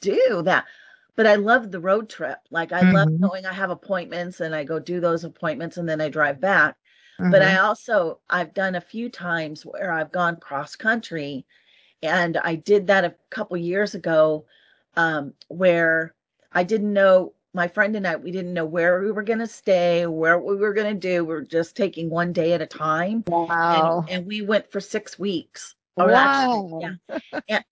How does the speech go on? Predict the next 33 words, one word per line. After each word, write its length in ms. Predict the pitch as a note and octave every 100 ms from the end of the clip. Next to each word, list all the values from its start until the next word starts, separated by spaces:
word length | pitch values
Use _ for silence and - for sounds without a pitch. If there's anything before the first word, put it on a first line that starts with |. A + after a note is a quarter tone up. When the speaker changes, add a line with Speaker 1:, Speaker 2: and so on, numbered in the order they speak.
| -
Speaker 1:
and 240 | G#3 G3+
so 220 | - A#3
we, 240 | G#3+ A3 -
he, 200 | G#3 G3+
what 300 | G#3+ G#3+ G3+
he 140 | G#3 A#3
wanted 380 | C#4+ C4+ A3+ -
to 60 | F3+
see 340 | - G3+ F#3+
was 400 | F3+ E3+ E3 D3 _ _ _ -
missions, 720 | F#3 G3+ A#3+ B3 B3 A3 - _ _
and 100 | F#3
he 100 | F#3
loved 240 | F3 F3 E3+
to 60 |
gamble. 560 | E3 E3+ F3 D#3+ - - _ _ _ -
So 140 | F3 G3+
Speaker 2:
Mm-hmm. 220 | F3+ F3+
Speaker 1:
I 20 |
said, 240 | F3 F#3
"Okay." 400 | G3+ - E4 D4 D4+ _
So 200 | _ A3
we 100 | G3+
saw 340 | G3+ F3+ F#3 E3
a 120 | D#3
bunch 280 | G3 A3 G#3+
of 60 | A#3
different 320 | A#3 A3+ E3+
missions 560 | F#3 - F3+ E3+ E3+ -
and 460 | F3 F3 D#3+ D#3 -
a 100 | D#3+
few 260 | - G3 F3+
casinos. 760 | F3+ - F3+ D3+ C#3 D3 -